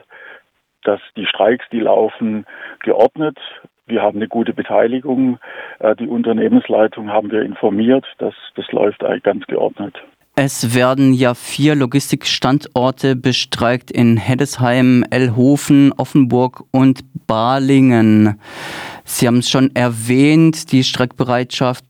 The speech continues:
Speaker 2: äh, beziehungsweise die Streiks im Außenhandel sind meistens nicht so, ähm, verbreitet. Aber weshalb gerade diese vier Standorte und steht vielleicht eine Ausweitung des Streiks zur Debatte?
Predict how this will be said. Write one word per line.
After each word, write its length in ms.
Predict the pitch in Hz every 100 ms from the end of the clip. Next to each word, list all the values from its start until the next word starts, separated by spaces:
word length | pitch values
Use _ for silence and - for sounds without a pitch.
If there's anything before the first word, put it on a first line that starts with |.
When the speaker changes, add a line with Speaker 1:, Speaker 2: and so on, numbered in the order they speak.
| -
Speaker 2:
äh, 200 | - 117
beziehungsweise 640 | 120 - 123 117 113 120
die 380 | 120 120 120 -
Streiks 560 | 120 - 123 117 - -
im 320 | 131 120 - -
Außenhandel 680 | 131 151 147 135 135 135
sind 420 | 120 123 123 110 -
meistens 580 | 123 117 117 131 120
nicht 240 | 131 123 - -
so, 760 | - 123 123 143 165 165 156 -
ähm, 600 | 139 135 135 139 135 131 120
verbreitet. 1200 | - 139 117 110 107 139 143 - 143 135 - - - - - - - -
Aber 240 | 131 135
weshalb 400 | 156 - 156 160
gerade 400 | 151 143 151 156
diese 320 | 131 180 180 185
vier 260 | 190 185
Standorte 840 | 175 - 175 - 151 165 - 170 175
und 400 | 139 139 143 -
steht 500 | - - 147 143 143
vielleicht 380 | - 131 127 120
eine 220 | 120 104
Ausweitung 760 | 143 202 - 208 202 170 147
des 220 | 127 127 -
Streiks 420 | - 117 113 -
zur 140 | 123
Debatte? 420 | 110 98 104 165